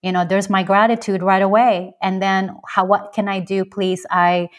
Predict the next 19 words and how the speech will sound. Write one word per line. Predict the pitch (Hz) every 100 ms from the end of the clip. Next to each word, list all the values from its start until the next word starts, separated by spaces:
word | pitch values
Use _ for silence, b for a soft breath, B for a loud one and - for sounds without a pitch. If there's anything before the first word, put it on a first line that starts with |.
| b b b
am | 196 190
open | 196 202 214 214
to | 214
receiving | 196 - 214 190 185 185 185
any | 202 208
downloads | 185 185 185 175 175 -
for | -
you | 175 185 180 180 -
to, | 196 175 165 - _ _ -
you | 185
know, | 165 160 175 _ _ 151
give | 202
me | 220
direction | 214 202 190 190 - 185
and | 180 180
guidance | 170 175 185 175
as | 175
to | - 165
what | 151 175 175